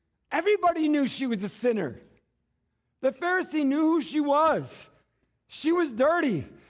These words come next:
She was an outcast in society, no question about it.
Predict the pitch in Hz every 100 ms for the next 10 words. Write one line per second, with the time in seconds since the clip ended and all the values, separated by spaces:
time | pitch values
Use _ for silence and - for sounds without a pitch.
0 | _ - 339 311 233 269 339 330 226 302
1 | 277 285 302 262 240 330 359 339 294 226
2 | 147 - - 285 349 240 311 294 285 294
3 | 269 262 247 202